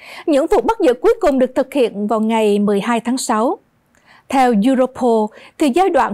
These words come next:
cuối cùng của chiến dịch được đánh dấu bằng việc Cơ quan Bảo vệ Dân sự Tây Ban Nha đã phát hiện bảy trăm ki-lô-gam cocaine trên một chiếc thuyền ngoài khơi quần đảo Canary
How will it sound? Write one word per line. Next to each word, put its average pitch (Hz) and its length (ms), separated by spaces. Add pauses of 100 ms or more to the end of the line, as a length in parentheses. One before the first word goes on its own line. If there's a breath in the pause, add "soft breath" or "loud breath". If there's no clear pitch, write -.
cuối 427 180 (100)
cùng 262 200
của 240 120
chiến 302 160 (120)
dịch - 140
được 247 180
đánh 269 220
dấu 269 340
bằng 226 200
việc 220 360 (300 loud breath)
Cơ 269 220
quan 240 260
Bảo 214 160
vệ 247 220
Dân 302 240
sự 302 240
Tây 277 220
Ban 254 240
Nha 254 200
đã 214 120
phát 392 260
hiện 214 260
bảy 240 160
trăm 269 340
ki-lô-gam 247 480
cocaine 226 600 (340 loud breath)
trên 339 220
một 240 220
chiếc 453 220
thuyền 226 320
ngoài 220 200
khơi 311 320
quần 220 220
đảo 208 220
Canary 240 720